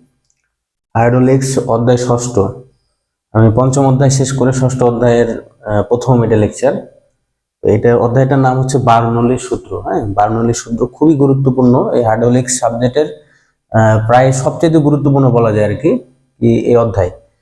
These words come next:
তো এই অধ্যায় শুরু করার আগে আমি বার্নৌলির সূত্র, কিছু সূত্রগুলো আগে আমি লিখতে যাচ্ছি। হ্যাঁ, আমরা যেহেতু ম্যাথ করব,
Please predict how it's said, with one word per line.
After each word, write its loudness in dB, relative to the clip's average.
তো 4
এই 2
অধ্যায় 2
শুরু 0
করার 0
আগে 0
আমি 2
বার্নৌলির 2
সূত্র, -2
কিছু -2
সূত্রগুলো 4
আগে 4
আমি 0
লিখতে -2
যাচ্ছি। -4
হ্যাঁ, 2
আমরা 2
যেহেতু 2
ম্যাথ 2
করব, 0